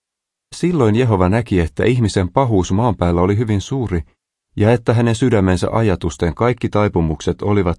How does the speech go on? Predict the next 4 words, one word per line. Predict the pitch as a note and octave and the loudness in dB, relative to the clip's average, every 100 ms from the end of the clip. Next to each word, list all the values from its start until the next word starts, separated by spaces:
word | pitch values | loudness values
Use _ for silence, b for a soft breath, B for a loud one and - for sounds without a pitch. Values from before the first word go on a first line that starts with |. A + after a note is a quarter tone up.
| - | -2
kaiken | G#2 G2 E2+ | -2 0 0
aikaa | E2 E2+ D#2 E2 E2 F2+ | 0 0 -2 -4 -2 -2
ainoastaan | F2+ D#2 D#2 - - D#2 - | -2 -2 -4 -6 -6 -6 -4
pahat.” | E2+ D2 - - | -4 -6 -14 -20